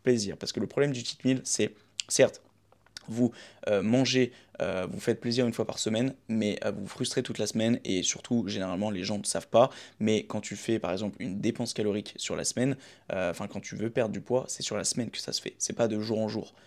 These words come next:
Donc, c'est le nombre de calories que t'as perdu à la semaine. Donc, généralement, les gens vont se faire un déficit calorique de mille calories au total sur la semaine, parce qu'ils auront fait un déficit de deux cents calories par jour, par exemple.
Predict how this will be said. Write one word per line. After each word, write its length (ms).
Donc, 140
c'est 100
le 80
nombre 180
de 80
calories 300
que 60
t'as 80
perdu 280
à 40
la 80
semaine. 200
Donc, 140
généralement, 320
les 140
gens 160
vont 160
se 80
faire 160
un 40
déficit 360
calorique 320
de 80
mille 180
calories 320
au 60
total 260
sur 100
la 60
semaine, 260
parce 300
qu'ils 160
auront 100
fait 120
un 40
déficit 300
de 60
deux 160
cents 160
calories 280
par 140
jour, 220
par 160
exemple. 280